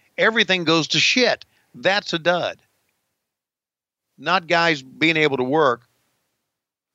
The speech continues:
and doing things like this that looks pretty good in spots that look okay. I just, hey, you know what? Dave Meltzer and I have become buddies again.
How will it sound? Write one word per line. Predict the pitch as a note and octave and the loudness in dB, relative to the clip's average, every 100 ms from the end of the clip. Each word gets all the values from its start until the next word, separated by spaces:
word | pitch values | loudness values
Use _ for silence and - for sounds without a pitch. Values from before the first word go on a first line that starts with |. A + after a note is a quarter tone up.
| _ | _
and | B2 B2 B2 | 0 0 2
doing | C#3+ C#3+ | 2 2
things | B2+ C3+ B2 | 2 0 2
like | B2+ B2 | 0 2
this | D3+ D3+ | 0 0
that | A#2+ | 0
looks | A#2+ C3 A#2+ | 2 0 -2
pretty | - C3+ | -2 0
good | C3+ E3 F#3 C3+ | 2 2 2 0
in | G#2 | -4
spots | - C#3 C#3 - | -4 0 0 0
that | B2+ | 0
look | B2+ C#3+ D3+ | 2 -2 0
okay. | - - E3 E3+ F#2 | -2 0 -2 -2 -4
I | G2 G#2+ | -2 0
just, | G#2+ F#2+ - _ _ _ _ _ _ - _ _ _ _ _ _ _ _ _ _ _ _ - | -2 -6 -14 _ _ _ _ _ _ -20 _ _ _ _ _ _ _ _ _ _ _ _ -2
hey, | D#3+ | 2
you | G3 | 4
know | G#3 | 4
what? | G3 | 2
Dave | C#3 G3+ | 2 0
Meltzer | F#3 F#3 - | 2 0 0
and | D3+ | 0
I | D3+ | 0
have | B2+ | 0
become | A2+ C3+ A#2 | -4 -4 2
buddies | A#2+ A#2+ A2+ G#2+ | 2 2 -2 -4
again. | G#2 G#2 G#2 | -2 -2 -4